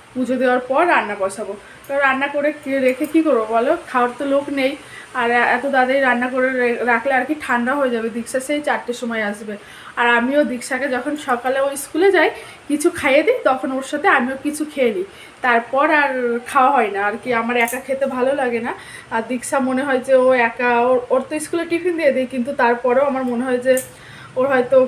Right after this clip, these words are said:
পেট ভরবে কি না, একা হাতে খেতে পারে না তেমন করে। আর ও তো, আমাদের তো দেখ-, জানোই, বাঙালিদের ভাতটাই আমাদের খাওয়া অভ্যাস, তিন বেলা আর কি ভাত হলেই ভালো হয়, কারণ ওকে আর কি দুপুরে ভাত দিই না টিফিনে, ও খেতে পারে না একা মাখিয়ে।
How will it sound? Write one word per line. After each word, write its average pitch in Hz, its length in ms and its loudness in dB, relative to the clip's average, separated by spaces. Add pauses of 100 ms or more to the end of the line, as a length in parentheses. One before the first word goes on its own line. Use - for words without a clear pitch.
(100)
পেট 269 280 4
ভরবে 262 340 2
কি 269 160 -8
না, 247 200 -2
একা 233 300 -2
হাতে 262 300 -4
খেতে 262 200 -2
পারে 247 200 2
না 240 100 -2
তেমন 233 340 0
করে। 233 320 0 (360)
আর 214 360 2
ও 233 160 6
তো, 262 180 4
আমাদের 247 420 2
তো 269 100 4
দেখ-, 226 360 0
জানোই, 226 340 0
বাঙালিদের 233 560 0
ভাতটাই 240 560 -2
আমাদের 233 340 2 (720)
খাওয়া 254 240 8
অভ্যাস, 233 460 0 (360)
তিন 247 200 0
বেলা 233 180 4
আর 233 80 2
কি 262 100 -4
ভাত 240 340 0
হলেই 240 200 0
ভালো 247 260 0
হয়, 262 220 2 (540)
কারণ 240 340 2
ওকে 254 540 4
আর 262 120 4
কি 302 120 2
দুপুরে 269 460 0
ভাত 247 280 2
দিই 311 160 2
না 302 100 2
টিফিনে, 254 400 -4
ও 247 140 -2 (100)
খেতে 285 200 0
পারে 262 240 2
না 233 140 2
একা 226 160 -2
মাখিয়ে। 240 460 -2